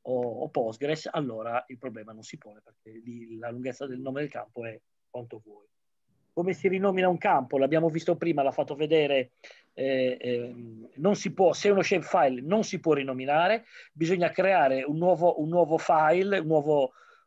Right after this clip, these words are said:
una nuova tabella che deriva da questa, con quel modulo che si chiama riorganizzazione campo.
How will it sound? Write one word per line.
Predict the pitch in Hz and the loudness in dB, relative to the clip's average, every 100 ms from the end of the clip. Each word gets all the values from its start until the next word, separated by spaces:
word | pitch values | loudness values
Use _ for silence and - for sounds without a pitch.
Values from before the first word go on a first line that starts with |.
| - | -8
una | 160 165 | -2 0
nuova | 175 170 160 | 2 2 2
tabella | 180 165 160 175 165 | 2 2 2 2 0
che | 147 | -4
deriva | 139 123 120 | -4 -4 -6
da | 110 | -8
questa, | - 104 - | -14 -20 -14
con | - 170 165 | -4 -4 0
quel | 180 143 139 139 139 | 0 2 0 0 0
modulo | 175 180 185 | 2 2 0
che | 170 | -4
si | 139 156 | -6 -4
chiama | 139 135 | -4 -2
riorganizzazione | 131 160 135 139 143 160 127 113 | 0 0 -2 -6 -8 -10 -10 -14
campo. | 107 113 117 | -14 -16 -16